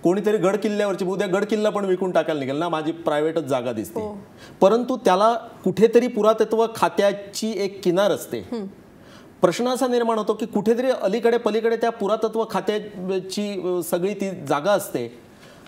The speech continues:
Speaker 1: प्रश्न काय होतो की समजा आतमध्ये एखादा तुकडा आहे, तो एखाद्या खरेदीदाराने खरेदी केला,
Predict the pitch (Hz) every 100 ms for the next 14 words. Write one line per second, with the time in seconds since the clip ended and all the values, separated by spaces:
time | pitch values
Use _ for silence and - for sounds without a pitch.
0 | - 202 208 247 262 240 208 202 190 -
1 | 220 226 233 247 214 233 247 247 240 240
2 | 240 240 196 208 190 98 - - - -
3 | - - 220 196 220 240 226 190 220 220
4 | 220 220 220 170 185 214 226 202